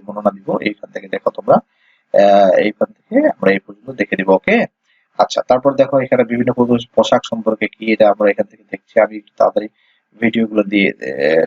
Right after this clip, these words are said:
টানি দিচ্ছি, তোমরা কিন্তু এখান থেকে দেখে নিবে। ওকে, <clears throat> কারণ ভিডিওটি অনেক বড় হয়ে যাচ্ছে, তোমরা এখান থেকে দেখে নিবে। আমি এভাবে করে দেখিয়ে দিচ্ছি। তো ঠিক আছে, আজকে এই পর্যন্তই। তোমাদের আজকের ভিডিওটি কেমন লেগেছে তোমরা অবশ্যই আমাকে জানাবে।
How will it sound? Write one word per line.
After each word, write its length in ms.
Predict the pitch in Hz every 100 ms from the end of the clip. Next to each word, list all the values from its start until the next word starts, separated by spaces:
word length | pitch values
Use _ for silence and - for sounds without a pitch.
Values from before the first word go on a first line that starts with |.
| -
টানি 240 | 107 107
দিচ্ছি, 440 | - _ - 185 254
তোমরা 320 | - 214 208
কিন্তু 180 | 214 220
এখান 160 | 233 -
থেকে 220 | - 233 - _ _ _ -
দেখে 300 | 123 - 104
নিবে। 240 | 98 - _ _
ওকে, 340 | 110 - 214 320 - _
<clears throat> 320 | - 180 131 _
কারণ 220 | - 120
ভিডিওটি 340 | 117 - 120 117
অনেক 200 | 113 110
বড় 180 | 107 107
হয়ে 160 | 113 110
যাচ্ছে, 380 | 104 - 202 269 _ _ _ _ _
তোমরা 200 | 120 117
এখান 140 | 113 110
থেকে 220 | 143 165
দেখে 260 | 110 101
নিবে। 220 | 98 95 95
আমি 200 | 98 101
এভাবে 200 | 101 107
করে 200 | 101 101
দেখিয়ে 280 | 101 104
দিচ্ছি। 260 | 101 - - _ _ _ _ _ -
তো 60 |
ঠিক 180 | - 156
আছে, 220 | 175 185
আজকে 220 | 165 -
এই 100 | 147
পর্যন্তই। 680 | 143 147 139 139 143 180 269
তোমাদের 340 | 269 123 123 110
আজকের 300 | 110 117 107
ভিডিওটি 320 | 110 113 113
কেমন 300 | 107 107 107
লেগেছে 260 | - -
তোমরা 260 | 107 107 107
অবশ্যই 300 | 107 107 107
আমাকে 220 | 104 107 104
জানাবে। 340 | 101 104 156